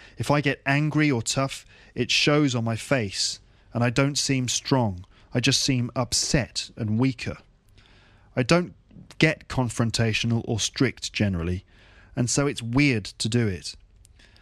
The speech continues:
I guess they didn't buy what I was saying because it didn't make a difference. In fact, I s-, I suspect it caused them to lose confidence in me.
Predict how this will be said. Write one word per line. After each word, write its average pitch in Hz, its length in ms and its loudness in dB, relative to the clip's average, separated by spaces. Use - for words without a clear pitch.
I 147 80 4
guess 208 240 2
they 175 140 0
didn't 160 360 -2
buy 139 300 2
what 123 200 -2
I 123 120 0
was 120 140 0
saying 120 580 -2
because 120 240 -2
it 131 80 -4
didn't 139 240 -4
make 127 180 0
a 127 40 -2
difference. 101 640 -4
In 123 100 -2
fact, 139 320 -2
I 135 40 0
s-, - 460 -4
I 143 140 2
suspect - 520 -2
it - 120 -8
caused 139 340 0
them 123 120 -4
to 123 100 -2
lose 143 420 2
confidence 98 560 -6
in 95 120 -2
me. 87 200 -8